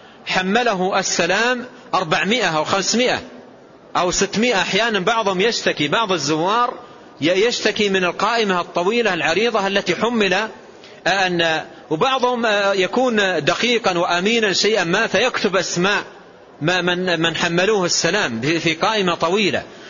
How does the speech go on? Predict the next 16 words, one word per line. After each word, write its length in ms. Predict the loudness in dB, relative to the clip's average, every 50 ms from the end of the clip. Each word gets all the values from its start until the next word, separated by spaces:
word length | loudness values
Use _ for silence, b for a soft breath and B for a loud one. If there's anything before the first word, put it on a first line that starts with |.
| B B -2
وربما 480 | 0 0 0 0 2 2 2 2 2 0
في 80 | 0
الطريق 420 | -2 0 0 0 0 0 0 0 0
تضيع 340 | -2 0 0 0 0 2
منها 260 | 2 2 2 2 2 2
الورقة 480 | 2 2 2 2 0 -2 -4 -6 -8 -8 -10 -18 -20 -20 -20 -20 -20 -20 -8 -4 -2
التي 340 | 0 0 0 0 0 0 2
فيها 420 | 2 2 2 2 2 0 0 -2 -6 -10 -18 -12 -4 -2
الأسماء، 600 | 0 2 2 2 0 0 0 0 0 0 0 -2 -6 -10 -18 -20 -20 -20 -20 -20 -20 -20 -12 -6 -2
و-، 40 | 0
و-، 400 | 2 2 2 2 2 2 2 2
وربما، 480 | 2 0 0 0 0 0 2 2 2
وربما 460 | 2 2 0 0 0 0 0 0 0
احتمالات 600 | 0 -2 -2 -2 0 0 2 2 2 0 0 0
كثيرة. 400 | -2 -2 0 2 2 2 2 0
فلماذا 640 | 0 0 0 2 2 2 2 2 2 2 0 -2 -2